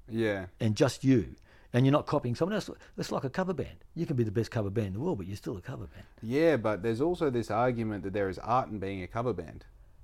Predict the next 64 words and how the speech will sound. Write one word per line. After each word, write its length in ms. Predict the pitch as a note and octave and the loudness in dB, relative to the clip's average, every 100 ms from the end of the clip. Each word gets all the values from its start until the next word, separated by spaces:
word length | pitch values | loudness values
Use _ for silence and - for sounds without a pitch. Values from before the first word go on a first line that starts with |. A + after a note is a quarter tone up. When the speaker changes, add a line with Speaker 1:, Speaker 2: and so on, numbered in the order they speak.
| - | -16
Speaker 1:
There 280 | G#2 G#2+ G#2+ | -4 0 2
is 260 | G#2 G2 F#2 | 2 -2 -2
the 400 | G#2+ G2+ G2 F#2+ - - - - - - - | 2 2 0 -4 -10 -20 -20 -20 -20 -20 -6
sometimes 520 | C#3 B2+ B2+ A#2+ G#2+ | -4 -2 0 0 2
rep-, 180 | A#2+ A#2 | 0 0
the 180 | A2 | 0
Speaker 2:
Mm. 40 | G#2 | 0
Speaker 1:
exact 340 | F#2 A2 A2+ | 0 -2 0
replication, 640 | G#2+ - F#2+ G2+ G#2+ B2+ B2 | -4 -4 -6 -2 -4 -2 2
Speaker 2:
Yeah. 120 | C3 | 4
Speaker 1:
or 120 | A2+ | 4
that 140 | G2 F#2+ | 2 -2
they 140 | G2+ | -2
took 260 | - B2 - | -2 -4 -2
something 260 | A2 G#2+ | -6 -4
that 60 | F#2+ | -6
was 140 | F2+ | -6
like 280 | G2 G#2+ G2+ | -2 -2 -2
this, 180 | G#2+ - | -4 -4
and 80 | G#2+ | -8
it's 100 | G2+ | -4
not 280 | C#3+ A#2 - | -4 -2 2
better 220 | B2+ B2+ | 4 4
than 140 | A2+ | 2
the 100 | G#2+ | -2
original, 340 | F#2 F2+ F#2 F2+ | -2 -4 -6 -6
but 120 | F#2 | -6
it's 120 | - | 0
Speaker 2:
Oh. 140 | F#3 | 4
Speaker 1:
different 220 | F3+ D3 G#2 | 4 2 -2
in 80 | |
a 60 | G#2 | 0
way 160 | G2 F#2+ | 0 0
that 120 | F#2 | -4
it's 200 | - - | -6 -10
unique. 340 | F2+ G2+ D#3+ G4 | -8 -6 -6 4
Speaker 2:
Yeah, 280 | E3 D#3 C3 | 8 10 10
well, 180 | C#3 D3 | 8 6
I 80 | |
get 180 | D3+ C#3+ | 4 -2
that. 120 | - - | -6 -10
Yeah, 180 | B2+ A2 | -2 2
that's 200 | A2+ A2+ | 4 2
true. 240 | - G#2+ - - | -2 -14 -12 -2
And 120 | A#2 | 4
there 200 | B2+ B2+ | 8 8
are, 100 | B2+ | 8
there 180 | B2 B2 | 6 6
are 120 | A#2 | 4
some 180 | G#2+ G2+ | 0 -2
guys 240 | G2+ G2+ | -2 -2
that 60 | F2+ | -6
have 160 | - | -8
covered 260 | - F2+ F2 | -6 -6 -8
songs 320 | - F2+ F2+ | -10 -10 -10
and, 80 | F2 F2+ - - | -14 -14 -20 -16
or, 200 | F2+ E2+ | -12 -10
and 220 | F#2+ F#2+ F2 | -8 -6 -6
girls 260 | F#2+ F2+ | -8 -8
that 140 | G2+ G#2 | -8 -8
have 80 | - | -2
covered 240 | A2 G2 | 0 0
songs 380 | - G#2+ F#2+ - | 0 0 -2 -6
that, 140 | G2 | -10